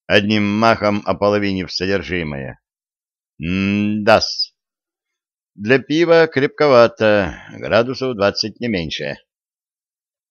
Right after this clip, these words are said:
Дон с Кощеем повторили его подвиг, дружно вытерли пену с усов, вернее, с того места, где они должны расти,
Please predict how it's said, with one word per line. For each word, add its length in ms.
Дон 440
с 160
Кощеем 760
повторили 540
его 300
подвиг, 500
дружно 400
вытерли 440
пену 400
с 100
усов, 480
вернее, 440
с 100
того 180
места, 380
где 260
они 220
должны 400
расти, 520